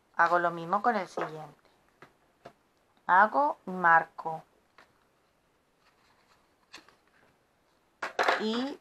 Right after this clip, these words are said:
troquelo. Y lo hacemos así con todos. Entonces ya los tenemos todos. Ven que al hacerlo de esta manera, pues, me quedan parejitos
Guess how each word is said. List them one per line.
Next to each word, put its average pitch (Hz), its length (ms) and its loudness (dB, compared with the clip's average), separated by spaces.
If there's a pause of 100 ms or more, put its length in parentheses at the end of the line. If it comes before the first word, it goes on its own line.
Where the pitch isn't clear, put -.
troquelo. 170 520 0 (180)
Y 202 80 -2
lo 214 120 12
hacemos 226 480 8
así 285 360 0
con 214 220 4
todos. - 260 -6 (2750)
Entonces 285 520 10
ya 208 160 12
los 185 200 2
tenemos 165 480 -8
todos. 320 400 12
Ven 240 200 8
que 254 80 10
al 233 100 12
hacerlo 214 440 8
de 208 100 8
esta 233 240 6
manera, 262 720 6
pues, 233 480 2 (560)
me 196 360 -2
quedan 190 540 8
parejitos 180 1120 8